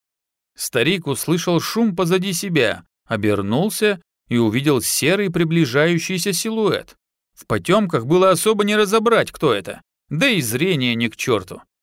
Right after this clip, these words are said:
На всякий случай он поднял ружье и предупредил: «Стой, поганец, стрелять буду!» Но на его слова не обратили внимания.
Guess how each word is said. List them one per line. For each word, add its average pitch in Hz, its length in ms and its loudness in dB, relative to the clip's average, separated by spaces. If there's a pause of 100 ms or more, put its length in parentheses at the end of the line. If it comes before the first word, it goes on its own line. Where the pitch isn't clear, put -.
(240)
На 131 160 0
всякий 120 360 -2
случай 208 560 -2
он 151 220 0
поднял 123 420 0
ружье 117 600 0
и 220 100 -2
предупредил: 190 720 0 (480)
«Стой, 190 380 2
поганец, 165 640 0
стрелять 240 540 0
буду!» 139 340 -2 (540)
Но 196 160 2
на 170 80 2
его 127 260 2
слова 139 440 2
не 156 200 2
обратили 127 640 0
внимания. 110 720 -2